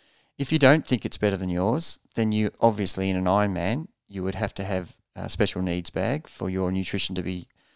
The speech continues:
at, up the road. But if it's a sprint distance, Olympic distance or a half Ironman, you possibly get away with having it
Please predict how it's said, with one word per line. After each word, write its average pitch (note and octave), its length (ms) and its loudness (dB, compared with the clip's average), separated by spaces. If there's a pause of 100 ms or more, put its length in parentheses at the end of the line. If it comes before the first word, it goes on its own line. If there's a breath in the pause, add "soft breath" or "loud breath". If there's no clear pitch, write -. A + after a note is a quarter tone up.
(180)
at, - 160 -8 (240)
up F#2 140 -10
the F2+ 80 -4
road. A#2 340 0 (340 loud breath)
But A#2+ 80 -2
if B2+ 100 0
it's - 140 0
a G#2+ 420 6 (300)
sprint - 280 2
distance, - 500 0 (240)
Olympic A#2 300 2
distance - 400 -2
or F#2 80 0
a F2+ 40 -4
half A2+ 240 -2
Ironman, G2 400 0
you G2+ 80 -6
possibly A#2 380 2
get G2 140 2
away F#2+ 420 2 (300 loud breath)
with - 140 -4
having G2+ 260 2
it F2 60 -4